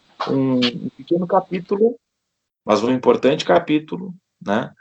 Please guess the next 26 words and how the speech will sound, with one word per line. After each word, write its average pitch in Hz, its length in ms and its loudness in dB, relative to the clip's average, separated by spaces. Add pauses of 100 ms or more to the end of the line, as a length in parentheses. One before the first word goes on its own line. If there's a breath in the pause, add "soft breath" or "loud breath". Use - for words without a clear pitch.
(680 soft breath)
dos 139 580 4
nossos 143 380 2
avanços 147 460 0
como 170 200 -6
civilização 165 1000 0
e - 60 -2
como 170 280 0
cultura, 175 600 4 (760)
né? 101 320 -6 (340)
Isso 110 340 0
não 156 220 4
é 151 60 4
pouco. - 520 2 (160)
<laughs> - 1000 -16
Ao - 220 -8
contrário, 113 500 4
eu 104 40 2
acho 104 160 -2
que 117 60 -2
é 117 40 2
um, 117 240 -4 (300 soft breath)
é, - 260 -2
nós 107 140 0
temos 147 240 2
conquistas 143 800 -4
civilizatórias, 120 1040 2